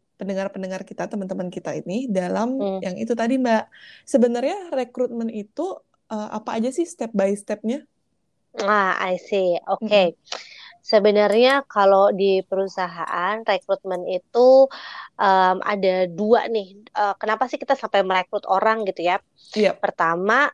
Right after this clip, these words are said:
Speaker 2: em, karena itu adalah sebuah posisi baru yang kita cari gitu ya. Sebelumnya belum pernah ada. Atau yang kedua, itu karena kita mau menggantikan seseorang yang mungkin resign atau
Speaker 1: Iya.
Speaker 2: mutasi dan sebagainya. Jadi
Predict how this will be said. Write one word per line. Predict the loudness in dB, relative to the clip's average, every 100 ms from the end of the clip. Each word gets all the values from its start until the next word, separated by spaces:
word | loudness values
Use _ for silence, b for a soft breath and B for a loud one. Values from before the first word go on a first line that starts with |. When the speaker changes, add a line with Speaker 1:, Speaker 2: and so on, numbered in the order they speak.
| _
Speaker 2:
em, | -2 0 0 -4 -8
karena | -6 -4 -4 -4
itu | -6 -4 2 4 6
adalah | 4 2 4 4 2 0
sebuah | -4 -4 -2 -2
posisi | -2 -4 -6 -4
baru | -2 0 4 4 2 0
yang | -2 -2
kita | -8 -4 -4 -2
cari | 0 4 2 2
gitu | -6 0
ya. | 2 2 0
Sebelumnya | -2 2 2 4 4
belum | 2 2
pernah | -2 -2 -2
ada. | 2 4 2 -2 B B B B -14
Atau | -12 -2 4 4
yang | 4 2
kedua, | -2 0 2 4 4 4
itu | 0 -2 -2
karena | -2 -2 -4 -8
kita | -8 -8 -2 0 0
mau | 0 0 0
menggantikan | 0 2 0 0 -6 -2 -4 -2
seseorang | -6 -2 0 2 2 0 -4
yang | -6 -4 -4
mungkin | -6 -4 -4
resign | -4 -8 -2 0 2 0
atau | -4 0 0 2
Speaker 1:
Iya. | 0 -2
Speaker 2:
mutasi | -2 -4 -4 -2 2
dan | 4 2
sebagainya. | 0 -4 -2 -6
Jadi | 0